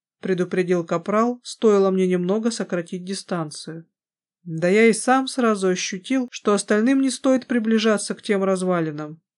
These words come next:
"Ничего себе!" мысленно воскликнул, заметив открывшийся перед игуном проход в земле. "Куда это он? А вдруг там ловушка?"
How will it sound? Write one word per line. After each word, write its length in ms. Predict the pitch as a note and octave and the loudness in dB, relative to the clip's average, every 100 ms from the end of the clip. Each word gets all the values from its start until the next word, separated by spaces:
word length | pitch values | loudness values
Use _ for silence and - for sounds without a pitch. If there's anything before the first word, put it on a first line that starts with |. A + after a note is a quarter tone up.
| _ _ _ _ | _ _ _ _
"Ничего 840 | E3+ E3+ E3 D#3+ - E3+ D3+ E3 B3+ | -4 -2 -2 -4 -6 -6 -8 -4 -4
себе!" 540 | - C4+ B3 B3+ B3 _ | -4 -8 -6 -6 -8 _
мысленно 600 | - G#3 A3+ - G#3 G3 | -2 2 2 0 -2 0
воскликнул, 720 | F#3+ G3 - A3 C4 A3+ F3+ | 0 -2 -4 -2 -2 -2 -4
заметив 540 | E3+ F#3 F#3+ G#3+ G3+ F3+ | 0 0 0 0 -2 -4
открывшийся 720 | - - G3 G#3 - F3+ - | -8 -6 -2 -2 -2 -6 -6
перед 300 | F3 F3 F3 | -4 -4 -2
игуном 480 | E3+ F3 A#3+ A#3 E3+ | -4 -2 -2 -2 -2
проход 440 | F3 E3+ - G3+ F3+ | -4 -6 -4 -4 -4
в 60 | |
земле. 520 | F3+ F#3+ F#3 D#3+ D3+ _ _ _ _ _ _ _ | -4 -2 -2 -4 -6 _ _ _ _ _ _ _
"Куда 360 | - B3 B3 G#3 | -6 0 2 2
это 260 | E3+ E3 D#3 | 0 -4 -6
он? 340 | D3 D3 - _ _ _ _ _ _ | -6 -8 -14 _ _ _ _ _ _
А 140 | - F3+ | -6 -4
вдруг 380 | F3 G#3 C4+ - | -2 -2 -2 0
там 220 | A#3+ A#3+ | 2 4
ловушка?" 800 | B3+ C4 C#4+ - - - F3 | 4 4 0 -2 -6 -10 -14